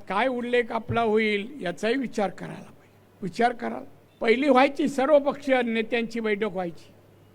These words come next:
राज्याचा विचार, जनतेचा विचार, आता नाही.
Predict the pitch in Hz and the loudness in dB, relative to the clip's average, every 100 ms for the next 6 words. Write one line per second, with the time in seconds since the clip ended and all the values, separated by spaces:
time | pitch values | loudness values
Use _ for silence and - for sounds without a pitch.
0 | - - - _ - 202 202 202 220 220 | -20 -20 -20 _ 2 4 4 2 2 2
1 | 202 190 214 190 185 180 220 214 220 208 | 0 0 2 2 2 2 0 0 0 0
2 | 208 196 190 202 190 185 170 - - - | 0 -2 -2 0 0 0 -8 -20 -20 -20
3 | - - - - - - 202 196 277 311 | -20 -20 -20 -20 -20 -6 -4 2 2 2
4 | 330 | 0